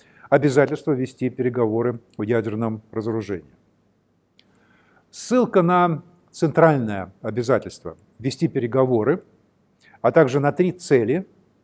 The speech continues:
содержащиеся в статье шестой, присутствует в ряде договоров об ограничении ядерных вооружений, заключённых между Соединёнными Штатами и Советским Союзом, позднее Россией.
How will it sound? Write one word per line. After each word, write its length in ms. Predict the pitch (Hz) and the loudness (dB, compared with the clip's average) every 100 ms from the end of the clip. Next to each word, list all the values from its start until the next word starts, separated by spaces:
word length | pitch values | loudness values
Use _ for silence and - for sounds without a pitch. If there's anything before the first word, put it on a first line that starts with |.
| - | -10
содержащиеся 800 | 165 170 165 170 170 160 147 147 | -4 -2 0 -2 0 -4 -4 -6
в 40 | |
статье 300 | - 151 156 | -6 -4 -4
шестой, 500 | - 143 - 151 147 - _ _ _ _ - | -6 -8 -4 -4 -4 -8 _ _ _ _ -4
присутствует 600 | 151 254 - - 156 - | -2 0 -2 2 0 2
в 20 | |
ряде 280 | 151 180 175 | 4 4 2
договоров 600 | 139 131 120 143 170 - _ _ - | 0 0 2 2 2 -4 _ _ 0
об 160 | 143 139 | 2 2
ограничении 720 | 117 120 110 - 143 143 113 | -2 -4 -4 -4 -4 -2 0
ядерных 500 | 131 117 110 107 110 | 0 0 -4 -6 -4
вооружений, 560 | 113 123 185 202 185 - _ - | -4 0 0 0 -2 -8 _ -8
заключённых 640 | 117 123 113 165 147 131 | -6 -6 0 0 0 -2
между 280 | 135 120 110 | -4 -4 -6
Соединёнными 480 | 127 113 117 107 | -6 -4 -4 -6
Штатами 380 | 104 139 120 107 | -4 -4 -4 -6
и 40 | 104 | -10
Советским 440 | 117 107 - 120 | -10 -10 -12 -10
Союзом, 380 | 170 208 226 170 | -8 -6 -6 -6
позднее 340 | 123 123 147 | -6 -6 -4
Россией. 380 | 127 - - | -6 -8 -12